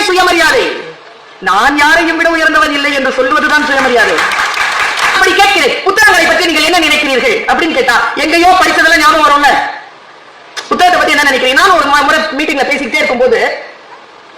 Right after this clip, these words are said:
என்கிட்ட ஒரு பெண் எழுந்துச்சு கேக்குறா, சின்ன பெண், ஒரு பதிமூணு, பதினான்கு வயது இருக்கும். அது எப்படி எவ்வளவோ பழைய விஷயங்கள் எல்லாம் அப்படியே கொஞ்சம் கூட குறிப்பே இல்லாம அப்படியே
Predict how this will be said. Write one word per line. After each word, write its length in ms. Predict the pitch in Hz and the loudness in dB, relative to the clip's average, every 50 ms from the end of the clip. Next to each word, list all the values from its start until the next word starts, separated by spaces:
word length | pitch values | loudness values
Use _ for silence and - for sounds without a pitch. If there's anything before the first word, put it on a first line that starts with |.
| - - - - - - - | -20 -20 -18 -16 -16 -10 -4
என்கிட்ட 260 | - 294 302 349 349 311 | -2 -2 0 0 0 0
ஒரு 80 | 240 - | 0 -2
பெண் 180 | 285 302 285 247 | -2 0 0 0
எழுந்துச்சு 280 | 240 247 - - 233 - | 0 0 -2 -4 -2 -2
கேக்குறா, 200 | 214 214 - - - - - - - - - - - - - - - - - - - - - - - - - - - - - - - - - - | -2 -2 -2 -2 -4 -6 -12 -14 -16 -18 -20 -20 -20 -20 -20 -20 -20 -20 -20 -20 -18 -18 -18 -18 -16 -16 -16 -14 -14 -14 -12 -12 -12 -10 -6 -4
சின்ன 140 | 320 311 302 - | -2 -2 -2 -2
பெண், 140 | - - - - - - | -2 -4 -6 -8 -6 -4
ஒரு 60 | 226 220 233 | -4 -2 0
பதிமூணு, 260 | 240 277 285 277 254 226 | -2 0 0 -2 -2 0
பதினான்கு 320 | 214 214 208 202 196 190 196 | 0 0 0 0 0 0 0
வயது 160 | 214 214 202 | 0 0 -2
இருக்கும். 240 | - - - - - - - - - - - - - - - - - - - - - - - - - - - - | -4 -6 -8 -10 -12 -14 -16 -16 -18 -18 -20 -20 -20 -20 -20 -20 -20 -20 -20 -18 -18 -16 -16 -16 -14 -10 -4 -2
அது 120 | 254 269 294 | -2 -2 0
எப்படி 160 | 294 262 - 254 | 0 0 2 2
எவ்வளவோ 300 | 240 226 254 285 330 370 302 302 | 2 2 0 0 0 -2 -2 0
பழைய 200 | - 262 277 294 294 277 | 0 0 0 0 -2 -4
விஷயங்கள் 280 | - 262 240 233 226 226 | -2 -2 0 2 2 4
எல்லாம் 180 | 247 254 254 226 | 4 2 2 0
அப்படியே 260 | 208 262 294 311 339 - | -2 -2 -2 -2 -4 -2
கொஞ்சம் 420 | - 240 262 285 - - 330 285 294 | -2 -2 -4 -4 -4 -6 -4 -4 -2
கூட 120 | 294 294 294 269 226 202 190 - - - - - - - - - - - - - - - - - - - - - - - - - - - | -2 0 2 2 2 0 -2 -4 -6 -14 -18 -20 -20 -20 -20 -20 -20 -20 -20 -20 -20 -20 -20 -20 -20 -20 -20 -18 -18 -16 -16 -10 -4 -2
குறிப்பே 320 | 339 370 359 359 - 370 370 339 | 0 0 0 -2 -4 -2 -2 0
இல்லாம 280 | 269 254 262 269 262 254 233 | 2 2 2 2 2 2 2
அப்படியே 240 | 208 220 240 269 | 2 2 0 0